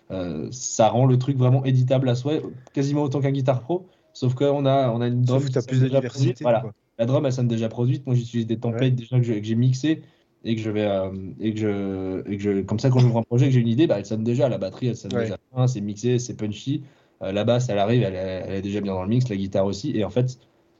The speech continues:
Speaker 1: je peux vraiment limite construire mon, mon riff, bah, dans le train, quoi. Et, euh, si, si, si, <laughs> si, ça, à titre d'exemple. Et, euh, et en fait, ouais, ça permet de vraiment éditer le truc un max. Et, et une fois qu'on est content, bah, en fait, voilà, on prend la gratte. Ça évite de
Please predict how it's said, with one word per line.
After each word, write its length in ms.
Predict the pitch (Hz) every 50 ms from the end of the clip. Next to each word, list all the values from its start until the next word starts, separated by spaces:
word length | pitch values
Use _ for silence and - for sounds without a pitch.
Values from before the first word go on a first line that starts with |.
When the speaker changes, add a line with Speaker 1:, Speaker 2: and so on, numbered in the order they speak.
| _ _
Speaker 1:
je 100 | - -
peux 160 | - - 117 113
vraiment 300 | 101 104 117 127 143 143
limite 280 | 135 135 143 147 135
construire 320 | - - 131 127 131 135 127
mon, 160 | 123 117 110
mon 200 | 107 110 110 113
riff, 240 | 110 127 123 127 117
bah, 160 | 104 104 101
dans 100 | 104 107
le 60 | 117
train, 220 | 120 - - 139 143
quoi. 160 | 131 123 107
Et, 140 | 101 101 98
euh, 160 | 95 95 95 104 123
si, 260 | 127 - - 107 104 101
si, 240 | 101 - - 98 98
si, 380 | - - - 120 - - -
<laughs> 40 | _
si, 200 | - - - 135 - - - - - - -
ça, 180 | - - 131 117
à 100 | 143 127
titre 240 | 127 123 123 120 127
d'exemple. 380 | 123 120 123 143 175 180 170 107
Et, 120 | 113 110
euh, 160 | 104 104 80 95
et 80 | 110
en 40 | 104 107
fait, 180 | 147 147 135
ouais, 80 | - 165
ça 140 | - 110 -
permet 220 | 104 101 107 107
de 60 | 104
vraiment 220 | 101 110 120 135 131
éditer 260 | 120 113 120 - 123
le 60 | 113
truc 180 | - - 120 120
un 80 | 113
max. 280 | 120 139 - - - - -
Et, 400 | - 95 98 98 95 92 87 87 - - _ _ _ _ -
et 80 | 90 101
une 80 | 107
fois 160 | 107 - 156 131
qu'on 160 | 131 135 127
est 60 | 120
content, 320 | 120 120 117 107 139 156 165
bah, 140 | 143 107 95
en 60 | 92
fait, 180 | - 135 131 120
voilà, 180 | 104 120 139
on 200 | 120 104 98 98
prend 160 | 98 - 110 107
la 100 | 107 107
gratte. 220 | 127 131 131 - -
Ça 140 | - - 107
évite 200 | 107 117 123 120
de 360 | 117 110 104 101 101 101 98